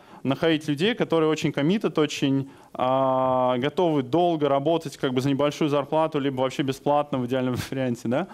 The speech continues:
И, а, при этом они там очень талантливые, и они committed именно на идею. То есть им интересно именно technology breakthroughs, например, а не просто там "мне интересно там что-то делать".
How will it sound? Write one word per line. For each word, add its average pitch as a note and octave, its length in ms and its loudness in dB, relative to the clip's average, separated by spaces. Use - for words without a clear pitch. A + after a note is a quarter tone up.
И, C#3 480 2
а, C3+ 260 2
при F3 140 0
этом E3 180 2
они D#3 160 4
там C3 580 2
очень D3 240 0
талантливые, D#3+ 800 2
и C#3+ 840 2
они D#3 160 2
committed E3+ 360 0
именно D#3+ 220 4
на D3 140 2
идею. C3+ 320 2
То B2 80 -4
есть A2+ 160 -2
им D3 100 4
интересно D#3 380 0
именно D3 160 2
technology C#3 440 0
breakthroughs, C3+ 540 -2
например, A2 400 -2
а A2 80 0
не A#2+ 160 0
просто C#3 320 -2
там A#2+ 300 -2
"мне C3 120 2
интересно C#3 340 0
там A#2 100 -2
что-то A#2+ 220 -8
делать". A2 260 -4